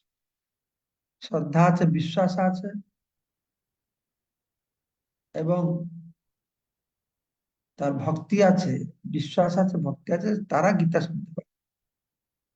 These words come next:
আর যখন এই শ্রদ্ধাবান ব্যক্তি,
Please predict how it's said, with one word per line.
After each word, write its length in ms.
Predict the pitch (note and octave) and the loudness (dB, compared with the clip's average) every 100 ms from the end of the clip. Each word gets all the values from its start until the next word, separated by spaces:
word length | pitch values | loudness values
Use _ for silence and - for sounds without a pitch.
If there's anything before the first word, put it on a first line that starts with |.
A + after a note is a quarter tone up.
| _ _ _ _ _ _ _ _ _ _ _ _ _ _ _ _ _ _ _ - C#5+ G#3 A3 A#3 E3+ E3 F#3 - - _ _ _ _ - | _ _ _ _ _ _ _ _ _ _ _ _ _ _ _ _ _ _ _ -12 -4 0 0 0 2 2 2 -2 -14 _ _ _ _ -14
আর 100 | - C3+ | -10 2
যখন 380 | D#3 - G3+ G#3 - _ _ _ _ _ - | 2 2 0 -2 -6 _ _ _ _ _ -6
এই 120 | E3 F3+ | -2 0
শ্রদ্ধাবান 680 | E3+ F3 D#3+ D#3+ G3+ A3 G#3 - | -2 -4 -6 -2 -2 0 -2 -2
ব্যক্তি, 340 | F3+ E3 - | -4 -4 -8